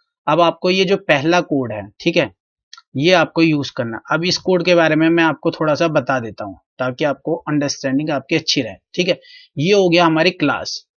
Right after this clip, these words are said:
ठीक है, डॉलर जे क्वेरी है, कस-, हो गया। ठीक है,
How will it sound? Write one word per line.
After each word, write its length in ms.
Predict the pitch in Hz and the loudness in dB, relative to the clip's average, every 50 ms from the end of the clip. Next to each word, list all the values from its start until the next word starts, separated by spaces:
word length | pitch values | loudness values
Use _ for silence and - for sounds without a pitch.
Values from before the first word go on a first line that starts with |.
| _ _ _ - | _ _ _ -4
ठीक 140 | 156 175 | -2 2
है, 80 | 202 180 | 2 2
डॉलर 520 | 160 135 117 139 131 135 147 160 160 151 - _ _ _ - | 2 0 -2 -4 -2 0 0 0 0 -2 -8 _ _ _ -14
जे 240 | 113 110 131 147 156 | -6 -4 -2 -2 0
क्वेरी 320 | 151 160 156 151 147 156 | 0 0 0 0 2 2
है, 80 | 170 175 175 - _ _ _ _ _ _ _ _ - 143 | 0 0 -2 -6 _ _ _ _ _ _ _ _ -6 -4
कस-, 220 | 135 127 - _ _ _ | -4 -4 -6 _ _ _
हो 120 | 139 131 139 | -4 -2 0
गया। 240 | 151 160 165 160 - _ - | 0 0 -2 -2 -4 _ -8
ठीक 160 | - 156 156 | -4 -2 -2
है, 120 | 147 - | -2 -4